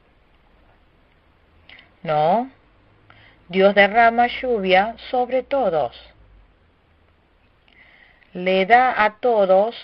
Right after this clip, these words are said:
bendición en general. Por eso significa que Dios es el sueño, Dios es el más superior. Por eso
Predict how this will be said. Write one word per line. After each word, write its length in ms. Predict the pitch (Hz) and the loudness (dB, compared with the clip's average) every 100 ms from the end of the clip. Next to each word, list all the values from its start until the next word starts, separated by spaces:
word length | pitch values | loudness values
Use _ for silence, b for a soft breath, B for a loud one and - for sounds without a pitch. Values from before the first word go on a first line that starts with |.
| - - | -20 -10
bendición 680 | 202 226 202 - - 170 170 | -8 -6 -8 -8 -6 -4 -6
en 140 | 180 | -10
general. 680 | 185 196 208 214 240 165 123 _ _ _ _ _ _ _ _ _ _ _ _ _ _ _ _ _ _ _ _ _ _ _ _ _ _ _ _ _ _ _ _ b b b _ | -8 -6 -4 2 2 2 -4 _ _ _ _ _ _ _ _ _ _ _ _ _ _ _ _ _ _ _ _ _ _ _ _ _ _ _ _ _ _ _ _ b b b _
Por 200 | 180 180 | 2 4
eso 540 | 196 175 - 190 208 - - | 4 2 0 0 0 -8 -12
significa 560 | 170 175 175 185 208 196 | -10 -10 -8 -2 -2 -2
que 160 | 196 | -4
Dios 400 | 170 233 285 277 | -6 -4 -4 -2
es 180 | 226 - | -8 -8
el 140 | 226 214 | -10 -8
sueño, 560 | - 285 190 160 151 _ B B B | -8 -6 -6 -8 -10 _ B B B
Dios 420 | 185 233 285 277 | -6 2 2 2
es 180 | 233 208 | -4 -6
el 120 | 220 | -6
más 200 | 220 233 | -4 -4
superior. 720 | - 214 202 214 240 254 160 - _ _ _ | -4 -12 -6 -6 -4 -2 -2 -4 _ _ _
Por 160 | - 220 | -6 -2
eso 440 | 277 - 185 160 | -2 -2 -4 -6